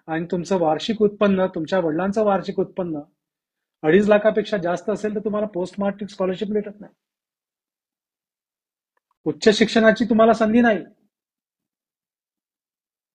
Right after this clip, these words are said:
कारण बऱ्याचशा अनुसूचित जाती जमातीच्या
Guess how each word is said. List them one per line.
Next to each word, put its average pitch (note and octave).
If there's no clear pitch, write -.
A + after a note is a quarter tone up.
कारण D#3+
बऱ्याचशा G3
अनुसूचित F#3+
जाती F#3
जमातीच्या G#3